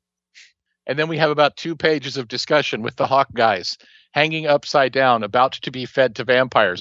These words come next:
arguing on what science monkeys means and whether or not they're really in trouble. I kinda love that.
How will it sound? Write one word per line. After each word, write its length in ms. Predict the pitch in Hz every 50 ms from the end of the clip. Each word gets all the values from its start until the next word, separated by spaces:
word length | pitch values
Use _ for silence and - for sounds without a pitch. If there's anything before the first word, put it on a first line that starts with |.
| -
arguing 440 | - 127 139 135 131 131 127 120 113
on 280 | 101 110 110 110 107 101 - - - _ _ _ -
what 200 | 156 165 160 -
science 480 | - - 160 147 143 143 131 - - -
monkeys 400 | 131 127 120 - 127 117 104 98
means 400 | 98 110 110 113 127 135 123 -
and 140 | 98 92 98
whether 260 | 104 107 110 113 107
or 40 | 104
not 240 | 104 107 107 104 -
they're 180 | 107 101 92
really 300 | 90 101 110 110 110 107
in 120 | 104 101 92
trouble. 420 | - - 107 92 92 82 78 - _ _ _ _ _ _ _ _ _ _ _ _ _ _ _ _ _ _ _ _ _ _ -
I 120 | 127 127 123
kinda 340 | - - 147 143 139 131
love 280 | 120 113 113 113 104 95
that. 220 | 95 90 80 80